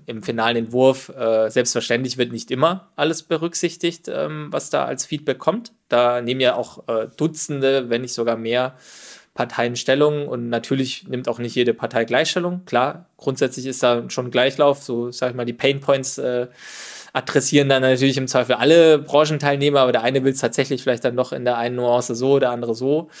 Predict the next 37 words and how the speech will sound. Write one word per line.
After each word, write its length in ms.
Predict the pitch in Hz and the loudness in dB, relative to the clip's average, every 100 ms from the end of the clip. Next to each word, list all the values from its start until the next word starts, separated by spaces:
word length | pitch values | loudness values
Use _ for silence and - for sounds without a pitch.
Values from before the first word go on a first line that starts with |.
| - - - - | -20 -20 -20 -10
Und 400 | 127 120 117 - | -6 -6 -8 -6
auch 140 | 117 | -6
da 200 | - 113 | -2 0
muss 200 | 123 123 | 2 0
sich 120 | 120 110 | -4 -4
ja 140 | 110 | -4
natürlich 300 | 110 104 117 | -4 -10 -8
die 100 | - | -8
Aufsichtsbehörde 640 | 113 123 - 120 110 110 | -8 -8 -8 -2 -2 0
entscheiden, 520 | 107 110 - 110 110 - _ - | -2 -4 -6 -6 -8 -18 _ -6
berücksichtige 580 | 123 123 - 120 123 | -4 -4 -4 -6 -4
ich 120 | 117 - | -6 -6
das 140 | 117 | -10
Feedback 300 | 127 120 113 | -8 -6 -6
überhaupt? 480 | 113 101 120 - - | -6 0 0 0 -6
Und 180 | - 117 | -12 -4
wenn 140 | 110 113 | -2 0
ja, 180 | 110 | 0
von 240 | 107 123 113 | 0 -6 0
wem 260 | 120 135 | 2 2
und, 280 | 139 113 110 | -2 -12 -14
und 480 | 147 110 107 143 151 | -14 -14 -14 -16 -18
inwieweit, 560 | - 110 107 104 101 98 | -14 -10 -8 -6 -6 -8
ne? 180 | 110 120 _ | -14 -16 _
Richtig. 340 | 120 113 104 135 | -6 -6 -4 -2
Also 320 | 120 139 147 | 2 4 2
ich, 260 | 151 143 165 | 0 -2 0
ich 120 | 139 | 4
würde 160 | 170 202 | 6 6
mal 380 | 180 175 147 | 4 4 0
sagen, 500 | 135 135 147 170 175 | 0 2 2 2 0
äh, 420 | 160 135 143 147 139 | -2 0 2 2 -2
Stand 340 | - 143 139 | -2 -2 2
heute 320 | 131 156 170 | 4 4 4
sind 200 | 139 147 | 2 4
wir 220 | 147 143 117 | 4 4 2
eigentlich 640 | 127 143 147 147 - - | 0 0 -2 -6 -8 -14